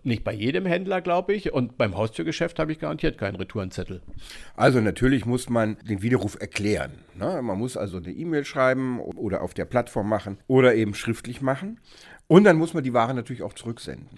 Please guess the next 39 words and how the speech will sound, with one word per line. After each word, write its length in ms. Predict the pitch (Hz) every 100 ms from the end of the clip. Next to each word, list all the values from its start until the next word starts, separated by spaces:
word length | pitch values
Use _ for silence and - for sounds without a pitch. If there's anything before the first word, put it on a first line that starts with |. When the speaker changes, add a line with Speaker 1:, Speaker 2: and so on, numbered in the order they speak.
| -
Speaker 2:
Und 140 | - 104
da 540 | 113 123 185 226 220 - - - -
kommt 260 | 143 156
jetzt 140 | 139 131
nochmal 220 | 127 123
der 100 | 110
Kasus 340 | - 110 98 -
Knacktus. 460 | 123 131 - 185
Man 160 | 113 110
muss 280 | 135 247 -
also 280 | 120 117
neben 240 | 110 127 143
der 100 | 110
Rücksendung 440 | 123 - 131 135 - - -
bitte 360 | 147 - - -
auch 160 | 117
die 100 | -
Rücksendequittung 960 | 123 131 143 120 117 113 - 120 127 110
mal 180 | 98 -
aufheben, 640 | 107 147 - 101 87 87 - - - -
die 80 | 101
man 160 | 92
bekommt 400 | 85 92 110 120
vom 160 | 123 110
Paketdienstleister, 1300 | 117 - 131 135 - 139 131 - 127 117 123 131 110 - - - -
damit 260 | 107 110
man 160 | 110 104
nachweisen 540 | 90 92 101 110 107
kann, 240 | 110 107 107
dass 160 | 104 110
man 80 |
das 140 | 98 90
auch 160 | - -
innerhalb 340 | 98 87 87
der 100 | -
vierzehn 340 | - 190 - 107
Tage 300 | 104 98 -
zurückgeschickt 640 | - - - - - -
hat. 100 | -